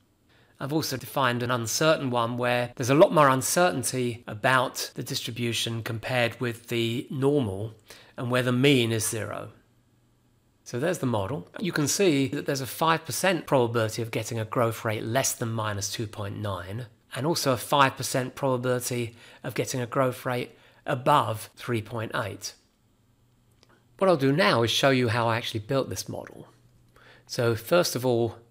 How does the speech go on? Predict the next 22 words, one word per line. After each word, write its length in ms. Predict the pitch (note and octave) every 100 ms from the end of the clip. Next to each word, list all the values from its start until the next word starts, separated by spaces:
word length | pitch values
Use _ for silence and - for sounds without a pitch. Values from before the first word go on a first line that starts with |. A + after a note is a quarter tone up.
| -
I'm 160 | B2 A#2+
gonna 180 | A2+
create 300 | A2 - A2+
a 40 | A2+
new 200 | A#2 G#2+
Bayesian 480 | A2 G#2+ G2+ G#2 G#2
net 220 | G2+ - _ _
object 440 | A2+ A2+ - -
over 180 | A2 G2+
here 440 | G2 C#3+ D#3 D3+ F3 _ _ _
by 100 | -
selecting 800 | G#2+ - B2 A#2 - - G2+ G2
new 220 | G2+ G#2
object, 540 | G2+ G#2 G#2 - - - _ _ _ _ _ _ _ _ _ _ _ _ _ _ _
double 240 | - G#2+ G2+
clicking 420 | - G#2+ - F#2
to 140 | -
open 300 | G#2+ G#2 -
it. 180 | B1+ - - _ _ _ - -
So 380 | - C3 A#2 B2+
I'll 140 | - A2
start 640 | - - C3 A#2+ - -